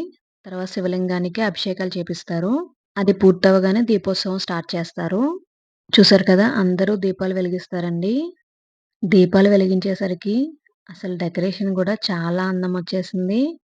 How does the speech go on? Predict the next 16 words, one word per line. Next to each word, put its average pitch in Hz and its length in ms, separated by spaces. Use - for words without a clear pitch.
కళ్యాణ 190 360
విగ్రహాలు 185 480
కూడా 185 260
దేవుళ్ళే 190 420
వచ్చి 185 220
కూర్చున్నట్టు 185 500
అనిపిస్తుంది 175 500
ఈ 170 80
వెలుగులో 170 340
నిజంగా. 175 460
చూసారు 202 340
కదండి 190 380
మా 214 260
ఊర్లో 180 300
రామాలయం 180 580
దగ్గర 180 280